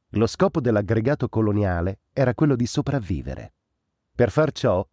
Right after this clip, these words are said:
esso doveva avere cibo, mezzi di difesa, protezione e mezzi di procreazione.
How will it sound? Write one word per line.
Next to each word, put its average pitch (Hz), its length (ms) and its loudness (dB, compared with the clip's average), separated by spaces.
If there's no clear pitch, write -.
esso 139 300 0
doveva 107 300 0
avere 104 240 0
cibo, 117 460 -4
mezzi 101 340 0
di 104 100 0
difesa, 101 560 -2
protezione 180 720 0
e 170 100 4
mezzi 135 300 2
di 151 100 -2
procreazione. 139 920 -6